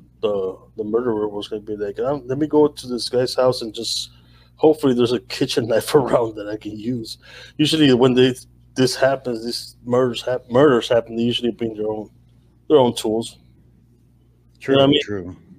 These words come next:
Speaker 1: They don't, they don't leave it up to chance at that point. You know what I mean?
Speaker 2: Yeah.
Speaker 1: It's, especially because now they're saying they're st-, they, they're saying it's targeted, so this guy came prepared.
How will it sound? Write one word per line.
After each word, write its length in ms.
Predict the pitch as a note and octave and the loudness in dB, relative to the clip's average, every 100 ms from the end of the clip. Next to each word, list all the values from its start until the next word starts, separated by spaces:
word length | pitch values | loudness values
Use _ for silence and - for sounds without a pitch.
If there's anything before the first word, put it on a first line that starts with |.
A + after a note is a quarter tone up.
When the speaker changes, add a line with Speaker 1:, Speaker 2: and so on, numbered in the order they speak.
| _ _ _ _ _ _ _ - | _ _ _ _ _ _ _ 0
Speaker 1:
They 80 | C#3 | 4
don't, 160 | D3+ C#3 | 6 6
they 80 | |
don't 120 | D#3+ E3 | 4 4
leave 100 | D#3+ | 6
it 60 | D3+ | 4
up 140 | C#3 | 2
to 100 | - | -8
chance 360 | - B2+ C3 A2+ | -2 -2 -2 -6
at 100 | A2 | -10
that 180 | G#2+ | -10
point. 200 | - G#2+ G2 | -10 -14 _
You 60 | |
know 80 | A#2 | -10
what 60 | A#2 | -10
I 40 | |
mean? 120 | B2 A#2+ _ _ _ _ _ | -12 -16 _ _ _ _ _
Speaker 2:
Yeah. 340 | - E2+ D#2 D#2+ _ _ _ _ _ - | -14 -10 -10 -14 _ _ _ _ _ -16
Speaker 1:
It's, 260 | C3 C#3 - _ _ _ | -14 -14 -16 _ _ _
especially 360 | - F#3 A3+ F3+ | -2 2 2 2
because 220 | D3 C3+ | 0 2
now 120 | D3+ | 0
they're 100 | C#3 | 0
saying 200 | C#3+ C#3+ | -2 -2
they're 100 | B2 | -4
st-, 440 | - - C3 B2 B2 | -10 -4 -4 -4 -6
they, 120 | B2 | -6
they're 120 | B2 | -4
saying 220 | - C3 | -4 -4
it's 120 | A2 | -6
targeted, 440 | - D#3 E3+ A#2 G#2+ | -2 0 0 -2 -6
so 120 | B2 | -6
this 140 | D3+ D#3 | -8 0
guy 140 | D3 | -2
came 180 | - A#2+ | 0 -8
prepared. 360 | A2+ - A2+ | -6 -6 -6